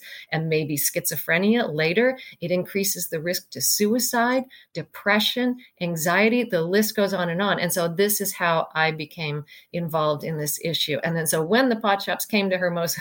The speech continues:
<laughs> Beach, uh, uh, I knew that these businesses were trying to get into Redondo Beach, Manhattan Beach,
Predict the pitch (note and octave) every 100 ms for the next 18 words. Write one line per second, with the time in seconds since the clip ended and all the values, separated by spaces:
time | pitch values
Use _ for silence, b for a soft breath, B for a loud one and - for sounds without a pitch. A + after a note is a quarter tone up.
0 | - - F#3+ E3 F3 F3 - - - -
1 | F3+ F#3 - _ - G#3+ A3+ A#3 A3 F#3+
2 | G3 E3+ G3 F#3+ F#3 F3+ E3+ F3 E3+ F#3
3 | F3 E3+ E3+ D#3+ E3 D3+ F#3+ B3+ C4 A3
4 | F3+ D3 D#3+ F3+ B3+ B3 G3 E3+ E3 -